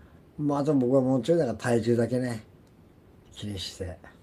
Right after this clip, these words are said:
リングに上がります。ファイトです。人生ファイトですよ。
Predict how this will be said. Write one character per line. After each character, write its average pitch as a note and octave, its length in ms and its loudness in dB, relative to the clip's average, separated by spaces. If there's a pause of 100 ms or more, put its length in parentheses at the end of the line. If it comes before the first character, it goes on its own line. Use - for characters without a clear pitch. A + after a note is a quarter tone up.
(1000)
リ A#2 100 -2
ン A2 60 -2
グ G#2+ 60 -2
に F#2+ 60 -4
上 E2+ 140 -12
が E2+ 140 -12
り F2+ 60 -8
ま F2+ 120 -8
す。 - 400 -18 (760)
フ G2+ 60 -10
ァ A#2 80 -4
イ A2+ 40 -4
ト A2+ 100 -10
で F#2+ 100 -10
す。 - 360 -16 (1300)
人 A#2+ 200 -2
生 A#2 160 -4
フ G2+ 100 -8
ァ B2+ 100 -4
イ A#2+ 40 -6
ト B2+ 80 -6
で A2+ 100 0
す G2+ 120 -8
よ。 A2+ 180 -8